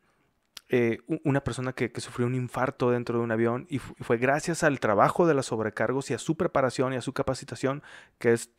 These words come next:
que esta persona pudo vivir. Obviamente se aplicaron los protocolos necesarios,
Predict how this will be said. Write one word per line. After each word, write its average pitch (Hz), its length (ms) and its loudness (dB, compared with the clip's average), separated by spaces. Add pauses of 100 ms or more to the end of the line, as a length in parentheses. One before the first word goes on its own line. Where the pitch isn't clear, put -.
(100)
que - 120 -2
esta - 160 -2
persona 120 580 -2 (640)
pudo 147 260 8
vivir. 127 460 6 (300)
Obviamente 120 540 4
se 127 140 -2
aplicaron 107 380 0
los 120 120 -4
protocolos 120 640 0
necesarios, 131 640 0